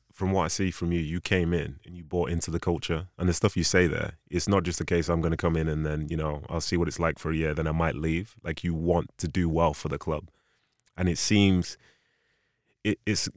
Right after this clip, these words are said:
a crazy thing to talk about because it seems obvious, but very, it's not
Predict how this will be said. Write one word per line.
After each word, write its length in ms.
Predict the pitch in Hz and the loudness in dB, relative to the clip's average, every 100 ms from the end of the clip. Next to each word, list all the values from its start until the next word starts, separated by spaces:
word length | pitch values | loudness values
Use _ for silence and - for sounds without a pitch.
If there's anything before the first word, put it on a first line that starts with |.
| - | -4
a 100 | 98 | -4
crazy 380 | - 113 107 98 | 4 6 6 4
thing 200 | 101 98 | 4 4
to 100 | 98 | 2
talk 320 | - 104 101 | 4 4 4
about 300 | 78 76 - | 0 0 -2
because 260 | 85 90 80 | -2 0 0
it 100 | 71 | -2
seems 380 | - 98 90 | 2 4 6
obvious, 420 | 90 92 78 78 - | 6 4 0 -6 -4
but 200 | - 78 | -4 2
very, 400 | 87 95 92 82 - 76 | 4 6 4 0 -10 -4
it's 220 | 90 - | -2 2
not 220 | 98 92 | 2 2